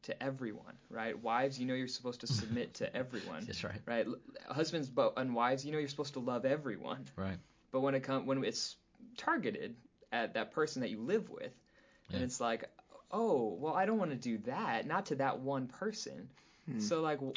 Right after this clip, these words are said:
Speaker 2: Are you talking to your wife right now? Is
Speaker 1: I'm
Speaker 2: that
Speaker 1: talking, yeah, I'm, I'm talking to myself later, 'cause I'm sure she'll, she'll give it back to me. <laughs>
Speaker 2: <laughs>
Speaker 1: Um, but, like,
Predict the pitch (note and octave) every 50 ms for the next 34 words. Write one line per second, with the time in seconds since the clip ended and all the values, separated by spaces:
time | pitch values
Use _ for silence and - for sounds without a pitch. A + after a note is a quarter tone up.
0 | - B2 C#3+ G3 A3+ G#3 G#3 F3 F3+ F3 C#3 C#3+ A#2+ G2 F#2+ G#2 A2+ A2+ B2+ B2
1 | A#2 A#2 A#2+ B2 B2 A2 G2 C#3+ D3+ A2+ A2 - F3 F3+ F3+ F#3 E3+ D3+ A2 A2+
2 | D3+ D3+ C3+ A#2+ - - - F2+ C3+ D#3+ D#3 C#3 - - - - - D#3 D#3 A3
3 | G#3 G#3 G#3 F3+ D3 C3+ C#3 - D3+ C#3+ C3+ - - - A#2+ A#2+ A#2 A2+ A2 A2
4 | - B2 A#2+ - - - C#3+ C#3 C#3 - B2 A2+ A2 G#2 G#2 - - - - B2
5 | A#2 A#2+ A2+ A2+ G#2+ A2+ A2+ A#2 A#2 A#2+ A#2 A2+ G#2+ G#2+ D3 - - - G3+ -
6 | - - - - B3 A3+ G#3+ B3+ A3 G#3+ G#3 - - G#3 - - - F3+ - E3
7 | D#3+ - - - C3 C#3 C#3 C3 A#2+ A2+ A2 A#2 B2+ D3 F3 F3 F#3+ G#3 G3+ G3+
8 | - -